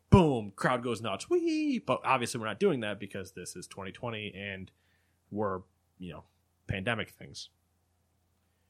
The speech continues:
But that's, that's where we could still be. So we, you're right, it is slow, but it's also slow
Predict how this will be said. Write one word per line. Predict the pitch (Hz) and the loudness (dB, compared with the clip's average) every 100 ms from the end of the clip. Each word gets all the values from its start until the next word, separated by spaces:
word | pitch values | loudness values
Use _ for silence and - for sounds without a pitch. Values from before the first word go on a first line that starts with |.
| _ _ - | _ _ -2
But | 104 98 - _ _ _ _ _ - | -2 -2 -10 _ _ _ _ _ 2
that's, | 123 107 - - - _ _ _ 123 | 2 2 -2 -16 -18 _ _ _ -4
that's | 147 151 156 | 4 4 6
where | 156 | 4
we | 135 | 4
could | 123 120 | 0 -2
still | - 143 | 2 2
be. | 101 98 87 - _ _ _ _ | 2 0 -6 -10 _ _ _ _
So | - 135 110 101 90 - _ _ _ - | 4 4 4 0 -4 -12 _ _ _ 4
we, | 156 123 - _ - | 4 4 -2 _ -6
you're | 165 170 | 6 8
right, | 139 117 170 - - | 8 4 2 -2 -2
it | 123 | 2
is | 131 143 | 2 2
slow, | - 127 107 135 180 - _ _ _ _ - | -4 0 2 4 2 -4 _ _ _ _ -2
but | 131 | 2
it's | 135 - | 2 2
also | 123 139 - 143 | 0 0 2 0
slow | - - 127 123 120 113 110 | 0 -2 0 2 4 2 0